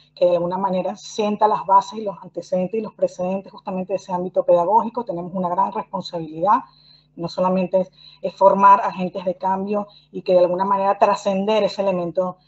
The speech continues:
de conocimiento, sino además incidir en esa, en esa dualidad que tiene que ver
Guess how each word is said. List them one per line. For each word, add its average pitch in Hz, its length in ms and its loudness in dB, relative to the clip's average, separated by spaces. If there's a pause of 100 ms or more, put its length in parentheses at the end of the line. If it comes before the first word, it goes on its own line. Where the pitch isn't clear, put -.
(180)
de 180 180 0
conocimiento, 202 560 -6
sino 220 240 -2
además 202 260 -2
incidir 240 680 -2 (360)
en 196 180 -2
esa, 226 340 0 (100)
en 208 180 -4
esa 220 200 2
dualidad 208 460 2
que 220 80 -2
tiene 214 240 -8
que 202 160 -2
ver 196 260 4